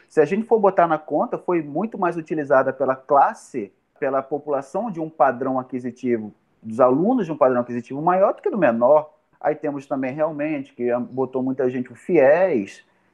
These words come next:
Então, tudo isso for-, for-, foram políticas, é, de ampliação educacional. Então, não de-, a, a questão, inclusive, também de aumentar a produção agrícola. Então,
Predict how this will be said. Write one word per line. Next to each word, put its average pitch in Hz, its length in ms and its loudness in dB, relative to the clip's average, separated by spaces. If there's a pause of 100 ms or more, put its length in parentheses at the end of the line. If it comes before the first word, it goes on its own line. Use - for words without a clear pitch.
Então, 220 300 2
tudo 269 440 2
isso 208 440 0
for-, 196 380 2 (100)
for-, 190 240 2
foram 190 220 -2
políticas, 160 840 -2 (400)
é, 117 880 4
de 123 140 -6
ampliação 151 600 -2
educacional. 120 840 -2 (280)
Então, 180 320 2
não 233 280 -2
de-, 127 480 0 (100)
a, 131 380 4 (320)
a 131 180 -6
questão, 131 400 -6
inclusive, 131 480 -4
também 135 380 -2
de 135 80 -2
aumentar 131 760 0
a 110 100 -2
produção 131 560 -8
agrícola. 110 840 -4 (180)
Então, 254 360 -4